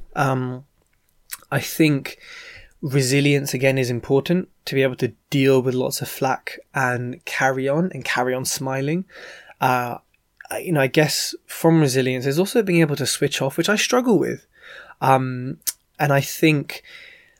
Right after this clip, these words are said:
<sighs> you know, being able to switch off as an entrepreneur is, is difficult, you know, especially in the first few years or year where you're kind of trying to make money, you know, you don't make money, you don't eat sometimes for some people. Um, and that's reality. But, you know, that's also a big driver.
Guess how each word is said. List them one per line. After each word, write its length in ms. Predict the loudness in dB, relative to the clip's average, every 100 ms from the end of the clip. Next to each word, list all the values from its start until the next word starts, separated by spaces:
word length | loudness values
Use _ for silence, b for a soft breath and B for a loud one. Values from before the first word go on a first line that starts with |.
| B
<sighs> 720 | _ _ -8 -6 -6 -6 -4
you 140 | 2
know, 100 | 2
being 120 | 4 4
able 100 | 4
to 80 |
switch 240 | 2 2 2
off 120 | 0
as 140 | -2 -2
an 100 | -2
entrepreneur 600 | -4 -8 -6 -4 -2 -4
is, 340 | -6 -12 -12
is 260 | -8 -6 -2
difficult, 600 | -2 0 0 2 4 4
you 80 | 4
know, 140 | 4
especially 360 | 2 0 0 0
in 60 |
the 60 | 0
first 320 | 0 -2 -2
few 180 | -6 -6
years 540 | -2 2 6 6 4
or 40 | 0
year 400 | 2 4 6 2
where 140 | 0
you're 180 | -2 -2
kind 220 | -2 0
of 140 | -2 B B B B B B B B
trying 180 | 0 4
to 40 | 4
make 160 | 4
money, 420 | 6 8 8 6
you 60 | 2
know, 120 | 0
you 160 | 0 0
don't 320 | 2 2 2
make 240 | -2 -4
money, 200 | -2 0
you 80 | 2
don't 200 | 4 4
eat 320 | 4 2 0
sometimes 520 | -2 0 2 2 0 -2
for 60 |
some 220 | -6 -4
people. 500 | -4 -4 -4 -6 -6 -6
Um, 500 | -6 -4 -8 -10 -6
and 120 | 0
that's 220 | 0 0 2
reality. 500 | 4 4 2 -4 -6
But, 160 | -6 -2
you 80 |
know, 80 | 2
that's 200 | 2 2
also 220 | 0 2
a 60 | 2
big 240 | 0 -4
driver. 540 | -2 0 0 2 0